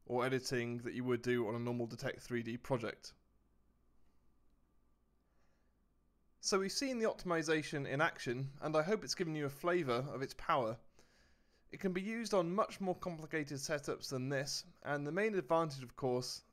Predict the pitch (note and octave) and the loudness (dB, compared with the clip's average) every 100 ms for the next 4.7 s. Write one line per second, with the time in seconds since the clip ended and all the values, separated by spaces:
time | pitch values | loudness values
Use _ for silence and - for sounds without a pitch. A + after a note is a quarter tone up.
0 | - C3+ C#3+ C#3 C#3+ E3 E3 D#3+ D3 - | -6 -6 -4 -6 0 0 2 0 -2 -2
1 | C#3+ C3+ C#3+ G3+ - D#3 E3 - - C3+ | 0 0 0 -4 -4 -2 -2 -2 -2 2
2 | C3 G#2 - - - _ _ _ _ - | 2 -2 -12 -18 -20 _ _ _ _ -8
3 | C#3 D3+ D3+ D3 C#3 C#3+ D#3 C#3+ C3 C3 | 0 2 2 2 -4 0 0 0 -2 0
4 | C3+ B2+ B2 C3+ B2 A2 | 0 0 2 2 2 -2